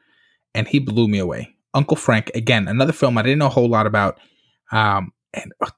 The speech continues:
this guy is so talented.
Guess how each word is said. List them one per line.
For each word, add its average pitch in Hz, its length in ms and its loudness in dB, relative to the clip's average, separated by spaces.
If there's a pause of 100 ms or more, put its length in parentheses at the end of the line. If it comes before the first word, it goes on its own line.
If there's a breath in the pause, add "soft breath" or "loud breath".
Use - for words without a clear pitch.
this 180 200 -2
guy - 520 -6 (520)
is 113 400 -4 (140)
so 131 680 0 (720)
talented. - 600 -6